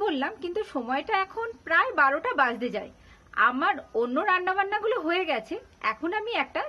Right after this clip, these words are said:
চাটনি বানাবো। এই চাটনিটার সাথে একটা ছোট্ট গল্প আছে, আমি বরং গল্পটাও তোমাদের সাথে আজকে share করি। এই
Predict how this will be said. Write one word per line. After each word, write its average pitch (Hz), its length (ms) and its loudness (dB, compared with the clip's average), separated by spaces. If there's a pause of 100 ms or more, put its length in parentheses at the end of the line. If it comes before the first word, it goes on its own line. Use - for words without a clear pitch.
(140)
চাটনি 294 380 2
বানাবো। 202 300 -4 (600)
এই 359 160 0 (100)
চাটনিটার 269 540 -2
সাথে 359 200 0 (180)
একটা 403 200 -4 (120)
ছোট্ট 247 220 -2 (160)
গল্প 254 220 4 (140)
আছে, 190 160 -12 (480)
আমি 214 220 -2
বরং 466 180 0 (120)
গল্পটাও 440 480 4
তোমাদের 294 320 2
সাথে 277 220 2
আজকে 262 240 0
share 277 200 4 (100)
করি। 185 160 -8 (1040)
এই 277 80 0